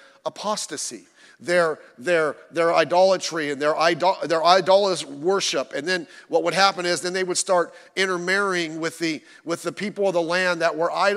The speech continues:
idol worshipers, and then they would become idol worshipers as well. But that was not the only, a foe that they would face spiritually. There was another foe,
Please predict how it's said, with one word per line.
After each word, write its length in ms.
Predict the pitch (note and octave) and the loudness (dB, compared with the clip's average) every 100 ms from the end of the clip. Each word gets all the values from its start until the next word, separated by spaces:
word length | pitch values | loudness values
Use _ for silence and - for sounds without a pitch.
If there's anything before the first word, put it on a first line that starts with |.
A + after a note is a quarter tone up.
| - | 0
idol 280 | F3 G#3 F3+ | 0 2 0
worshipers, 560 | F3+ - E3 D#3 D#3 | -2 -4 -6 -4 -4
and 120 | E3 | -4
then 140 | F3 E3 | -4 -2
they 120 | D#3 | 0
would 140 | E3+ | 0
become 320 | D#3 D#3+ F3+ E3+ | -4 -4 -2 2
idol 240 | F3 F3 | 2 2
worshipers 520 | E3+ F3 D#3+ F3+ D3+ | 0 -4 -6 -8 -6
as 160 | D#3 A#2+ | -8 -4
well. 340 | D#3+ F#3 - - - - | 2 2 0 -8 -20 -12
But 140 | - G3 | -4 2
that 200 | C4 D4+ | 2 2
was 160 | C4+ | 0
not 220 | C#4 B3+ - | 0 0 0
the 100 | G#3+ | -4
only, 420 | A3 A3 E3+ C#3 | -2 -2 -6 -6
a 120 | E3+ D3 | -8 -10
foe 360 | - A3 G#3+ | -6 -2 -2
that 180 | F3 E3 | -2 -2
they 100 | F#3 | -2
would 180 | D#3 D3 | -2 -6
face 600 | - F#3 F3 D#3 - - - | -6 -4 -2 -4 -6 -10 -16
spiritually. 880 | - - - A3+ G#3+ E3 C#3 A#2+ G2 _ _ _ _ _ | -10 -10 -4 0 0 -2 -8 -10 -14 _ _ _ _ _
There 140 | F#3+ G3+ | 0 2
was 160 | G3+ | 2
another 360 | G3+ A#3 B3 F3 | 0 0 0 0
foe, 380 | - B2 F2+ | -2 -8 -8